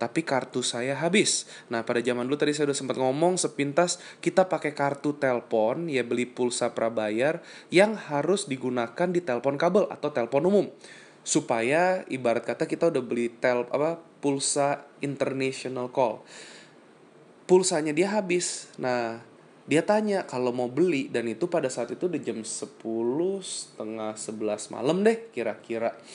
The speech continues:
Udah malam tuh. Toko-toko di Melbourne, apalagi saya tinggalnya di Deakin University itu kayak sekitar satu jam dari pusat kota.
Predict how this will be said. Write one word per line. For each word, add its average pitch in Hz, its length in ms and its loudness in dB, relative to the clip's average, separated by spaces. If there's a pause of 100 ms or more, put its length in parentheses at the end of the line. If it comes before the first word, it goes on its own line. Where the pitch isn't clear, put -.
(440)
Udah 110 160 -4
malam 123 400 0
tuh. 110 160 -6 (840)
Toko-toko 117 760 2
di 143 80 -2
Melbourne, 131 560 0
apalagi 135 480 -2
saya 151 280 2
tinggalnya 143 440 0
di - 80 -2
Deakin 117 320 -4
University 117 640 -2
itu 190 240 0
kayak 113 560 -2
sekitar 107 400 -4
satu 117 360 -4
jam 139 280 4
dari 117 240 -2
pusat 107 280 -2
kota. 110 440 -2